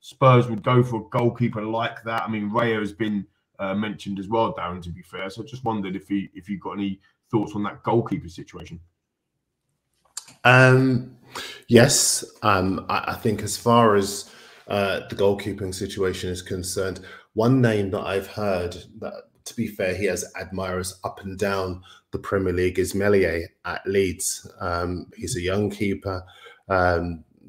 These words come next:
Speaker 2: Bielsa obviously set a lot of store by him. Um, Jesse Marsch, obviously, um, playing him at the moment, Bayern Munich,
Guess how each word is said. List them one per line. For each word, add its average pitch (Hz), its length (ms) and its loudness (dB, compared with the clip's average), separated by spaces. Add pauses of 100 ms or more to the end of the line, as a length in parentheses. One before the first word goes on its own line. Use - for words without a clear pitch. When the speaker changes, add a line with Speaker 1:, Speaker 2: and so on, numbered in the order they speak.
(120)
Speaker 2:
Bielsa 92 460 0
obviously 90 540 -4
set - 260 -8
a 90 60 -10
lot 92 260 -6
of - 60 -12
store 90 360 -4
by 90 320 -2
him. 90 440 -4 (500)
Um, 78 640 -8 (800)
Jesse 95 300 -4
Marsch, 90 480 -4
obviously, 87 520 -6 (480)
um, 82 480 -6
playing 87 280 -4
him 85 140 -2
at - 120 -8
the - 80 -6
moment, 87 360 -2
Bayern 87 320 0
Munich, 95 480 2